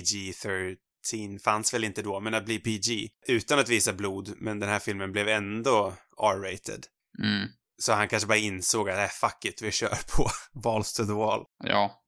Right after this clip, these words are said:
Speaker 2: ja, jag vet inte. Men, eh, det känns som att många, många val kanske beror på att det var, de inte riktigt hade pengarna för det.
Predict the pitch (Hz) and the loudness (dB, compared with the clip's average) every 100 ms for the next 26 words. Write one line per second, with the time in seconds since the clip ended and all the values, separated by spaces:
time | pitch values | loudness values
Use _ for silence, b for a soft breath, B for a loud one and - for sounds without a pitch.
0 | - 113 117 117 120 117 104 - - _ | -4 2 4 2 0 -6 -8 -10 -12 _
1 | 113 113 113 113 113 120 143 127 117 104 | -4 -2 0 -2 2 2 2 0 -2 -2
2 | - 113 110 107 104 - _ 123 123 120 | -2 -2 0 0 0 -2 _ -4 0 4
3 | 123 120 107 110 - 113 120 113 104 104 | 6 6 6 0 -4 0 2 2 0 -4
4 | - 107 101 104 - _ _ 110 104 110 | -2 0 2 0 -8 _ _ -6 -6 -10
5 | - 107 107 - _ - 117 101 104 - | -4 -4 -4 -10 _ -2 0 0 -4 -10
6 | - 104 - | -2 -2 -2